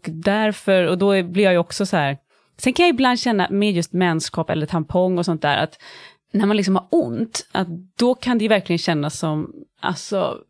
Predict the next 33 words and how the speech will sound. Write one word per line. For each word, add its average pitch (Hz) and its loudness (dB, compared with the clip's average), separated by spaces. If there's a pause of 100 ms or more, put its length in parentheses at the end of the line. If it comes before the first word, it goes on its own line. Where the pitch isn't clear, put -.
(180)
smä-, 226 -4
alltså 214 -4
jobbigt 208 -2
att 196 -6
någon, 170 0
att - -8
så 185 -8
här, - -10
trycka 190 -4
in 277 2
någonting - -4
när 160 -2
någonting 151 -4
redan 151 -4
är - -2
liksom - -8
svullet 147 -4
och - -16
smärtsamt. - -4
Och 165 -10
då 180 -2 (520)
kan - -4
jag 165 0
välja 147 -2
att 143 -8
ha 139 -4 (260)
binda 156 -2
istället. 147 -4
Men 190 -2
jag 202 0
tycker 254 -4
verkligen 170 -2
att - -8